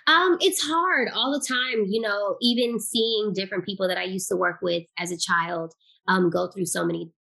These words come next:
things, uh, trying to go from a child, um,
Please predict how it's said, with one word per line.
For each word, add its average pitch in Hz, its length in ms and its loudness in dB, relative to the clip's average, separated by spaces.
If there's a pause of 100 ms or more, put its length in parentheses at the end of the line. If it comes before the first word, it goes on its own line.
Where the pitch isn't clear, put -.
things, 170 520 0
uh, 160 240 -2
trying 170 320 -2
to 170 140 -8
go 156 380 -6
from 151 280 -4
a - 80 -14
child, 147 520 -6 (120)
um, 156 360 -8